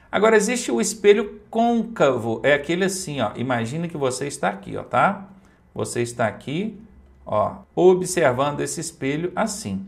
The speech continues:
tá bom? Aqui uma setinha aqui, ó. Você tá observando aqui. Então, o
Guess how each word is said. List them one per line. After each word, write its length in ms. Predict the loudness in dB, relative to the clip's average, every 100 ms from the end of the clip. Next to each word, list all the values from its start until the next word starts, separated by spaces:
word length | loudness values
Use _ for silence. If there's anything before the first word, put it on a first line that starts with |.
| -14
tá 100 | -14
bom? 200 | -6 -4
Aqui 180 | -4 -6
uma 140 | -8 -8
setinha 500 | -6 -8 -8 -12 -12
aqui, 180 | -12
ó. 80 | -14 -14 -20 -20 -20
Você 120 | _
tá 100 | -10
observando 420 | -10 -6 -4 -4 -4
aqui. 320 | -8 -12 -14 -20 -20 -20 _
Então, 140 | 0
o 80 | 2